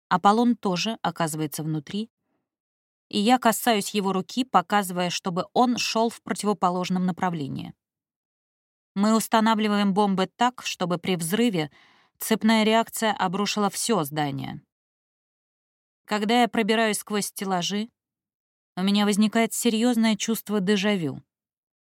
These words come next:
Раньше в этом месте мы занимались отлаженным бизнесом. Это был способ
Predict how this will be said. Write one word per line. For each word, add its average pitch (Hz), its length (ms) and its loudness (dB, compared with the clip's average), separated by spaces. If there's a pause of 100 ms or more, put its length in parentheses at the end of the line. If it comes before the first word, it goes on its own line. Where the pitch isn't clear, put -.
(580)
Раньше 226 440 2
в - 20 -2
этом 180 220 -2
месте 196 440 0
мы 170 140 0
занимались 190 720 4
отлаженным 190 680 0
бизнесом. 151 640 -4 (840)
Это 180 180 -4
был 185 160 0
способ 208 500 -2